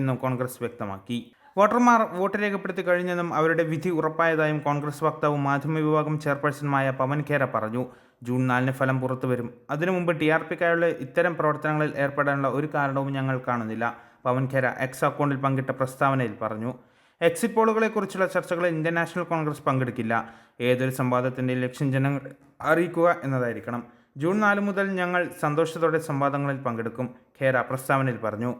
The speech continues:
പാർട്ടിക്കുള്ളിലെ കൂടിയാലോചനകൾക്ക് ശേഷമാണ് തീരുമാനമെന്നാണ് വൃത്തങ്ങൾ പറയുന്നത്. അതേസമയം എക്സിറ്റ് പോൾ ചർച്ചകൾ ഒഴിവാക്കിയ കോൺഗ്രസ് നടപടിയെ ബി ജെ പി പരിഹസിച്ചു. എക്സിറ്റ് പോളുകളിൽ കോൺഗ്രസിന്റെ പരാജയമാണ് പ്രവചിക്കാൻ പോകുന്നത് എന്നും അതിനാലാണ് അവർക്ക് മാധ്യമങ്ങളെ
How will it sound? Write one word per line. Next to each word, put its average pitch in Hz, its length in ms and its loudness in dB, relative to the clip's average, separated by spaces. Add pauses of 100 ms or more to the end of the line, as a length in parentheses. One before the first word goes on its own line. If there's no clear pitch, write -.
(300)
പാർട്ടിക്കുള്ളിലെ 208 600 2
കൂടിയാലോചനകൾക്ക് 190 840 0
ശേഷമാണ് 165 400 0
തീരുമാനമെന്നാണ് 147 640 0
വൃത്തങ്ങൾ 135 360 0 (100)
പറയുന്നത്. 107 440 0 (540)
അതേസമയം 196 440 2
എക്സിറ്റ് 214 260 -4
പോൾ 202 100 0 (100)
ചർച്ചകൾ 190 340 0
ഒഴിവാക്കിയ 185 460 2
കോൺഗ്രസ് 156 340 0
നടപടിയെ 170 380 0
ബി 143 180 2
ജെ 156 120 2
പി 156 120 -6
പരിഹസിച്ചു. 123 480 -2 (500)
എക്സിറ്റ് 135 300 -2
പോളുകളിൽ 156 380 4 (100)
കോൺഗ്രസിന്റെ 151 580 0
പരാജയമാണ് 151 600 2
പ്രവചിക്കാൻ 147 480 0
പോകുന്നത് 147 420 2
എന്നും 139 160 0 (120)
അതിനാലാണ് 185 520 4
അവർക്ക് 170 300 2
മാധ്യമങ്ങളെ 180 520 0